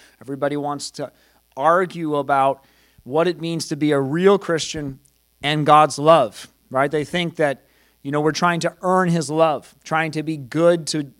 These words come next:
to get his love to be greater or something. And the thing is that his love is unconditional.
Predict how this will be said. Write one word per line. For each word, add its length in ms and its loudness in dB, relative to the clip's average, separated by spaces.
to 140 -4
get 320 -2
his 220 -2
love 380 6
to 100 -2
be 180 -6
greater 580 0
or 80 0
something. 540 -4
And 200 0
the 60 -2
thing 260 0
is 320 0
that 160 4
his 400 2
love 640 8
is 180 6
unconditional. 880 2